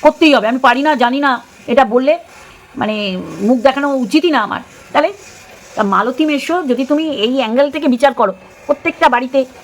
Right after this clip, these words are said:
পুরুষরা যারা বউদের সহযোগিতা করে, কাঁধে কাঁধ মিলিয়ে চলে, তারা প্রত্যেকজন মালতী মেশো। তোমার বাড়ির যে মালতী মেশো আছে, সে সব মেশোদের ছাড়িয়ে চলে গেছে। না, তুমি এখানে তোমার বর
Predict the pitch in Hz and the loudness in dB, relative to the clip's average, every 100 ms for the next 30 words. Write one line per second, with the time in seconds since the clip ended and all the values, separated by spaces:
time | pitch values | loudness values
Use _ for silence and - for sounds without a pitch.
0 | - 277 294 - 226 233 240 - 208 233 | -4 2 2 0 -4 -2 -2 -2 0 2
1 | 269 277 240 _ - - - - 233 302 | 2 0 0 _ -20 -20 -4 2 2 2
2 | 370 370 302 285 269 262 285 294 320 330 | 2 2 2 2 0 4 4 4 -2 -2
3 | 311 285 226 - - - 226 226 277 311 | 2 0 0 -12 -20 -2 -2 0 0 0
4 | 233 277 254 220 208 208 185 - - - | 2 2 2 -2 -4 -6 -6 -8 -14 -20
5 | _ _ - - _ _ - - - - | _ _ -20 -20 _ _ -20 -20 -20 -20
6 | - 269 294 381 440 427 427 359 339 294 | 2 4 4 2 4 0 0 0 2 2
7 | 294 330 311 339 294 392 480 - - - | 0 -2 0 0 2 2 0 -2 -20 -4
8 | 254 - 262 285 285 285 277 240 233 240 | -4 2 4 4 4 4 2 -2 -4 0
9 | 233 - 208 220 220 208 196 233 226 - | -2 0 -2 0 -2 -2 -2 -4 -4 -12
10 | - - 269 320 262 294 311 269 294 208 | -18 0 0 2 0 0 0 2 2 2
11 | 233 269 | 2 2